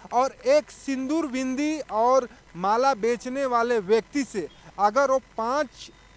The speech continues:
फुट भी, पाने पाँच स्क्वायर फीट भी ज़मीन लेता है तो उसको लगभग, लगभग दस हज़ार रुपये, अगर दो हज़ार के हिसाब से हम देखेंगे तो दो, दस हज़ार रुपये,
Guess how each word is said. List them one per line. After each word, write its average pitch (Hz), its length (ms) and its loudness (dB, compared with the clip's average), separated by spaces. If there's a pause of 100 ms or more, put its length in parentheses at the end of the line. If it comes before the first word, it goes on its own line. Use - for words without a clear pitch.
(260)
फुट 254 220 -6
भी, 233 180 -4
पाने 233 320 -4
पाँच 247 360 -6
स्क्वायर 240 380 -4
फीट 226 280 -12
भी 247 100 -8
ज़मीन 220 480 -6
लेता 180 380 -4
है 196 160 -4 (840)
तो 302 340 4 (300)
उसको 294 480 2 (100)
लगभग, 214 540 0
लगभग 262 340 -2 (340)
दस 240 160 0
हज़ार 233 220 0
रुपये, 220 300 -4
अगर 196 220 -8
दो 208 200 -6
हज़ार 214 220 -2
के 214 120 -8
हिसाब 208 260 -6
से 208 120 -10
हम 185 120 -8
देखेंगे 190 420 -12 (360)
तो 202 100 -4
दो, 233 180 4
दस 220 360 -2
हज़ार 254 180 0
रुपये, 302 280 0